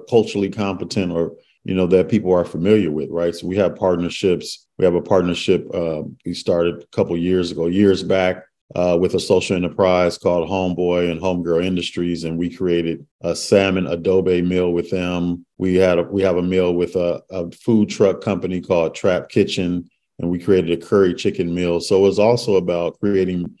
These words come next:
ingredients and dishes that are familiar to the communities that we're in.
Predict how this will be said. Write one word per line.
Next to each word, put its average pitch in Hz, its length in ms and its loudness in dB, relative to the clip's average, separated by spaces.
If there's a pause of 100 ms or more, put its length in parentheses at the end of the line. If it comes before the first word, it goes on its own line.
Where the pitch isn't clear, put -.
(100)
ingredients 98 720 2
and 85 120 -2
dishes 87 400 0
that 82 140 0
are 85 100 0
familiar 85 460 -2
to 85 140 -4
the 80 80 -6
communities 82 560 -6
that 78 120 -2
we're 76 180 -6
in. 80 340 -8